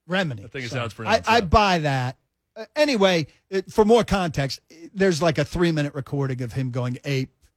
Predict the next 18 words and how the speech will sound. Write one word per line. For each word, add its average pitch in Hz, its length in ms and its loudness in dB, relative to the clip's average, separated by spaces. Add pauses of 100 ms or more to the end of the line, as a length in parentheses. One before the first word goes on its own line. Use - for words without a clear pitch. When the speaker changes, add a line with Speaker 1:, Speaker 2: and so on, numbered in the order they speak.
(340)
Speaker 1:
bleep 127 380 -6 (460)
on 123 680 -4 (180)
cast 139 440 -6
and 120 140 -8
crew, 131 320 -4
it 120 100 -14
seems 117 360 -6
like, 113 300 -8
of 117 300 -10
the 120 100 -8
movie 143 300 0
set 117 380 -8
for 113 180 -8
M 123 220 -4
I 113 300 -6 (360)
fifteen. 127 460 -10
Speaker 2:
Seven. 113 400 -4 (360)
Speaker 1:
Um, 113 480 -6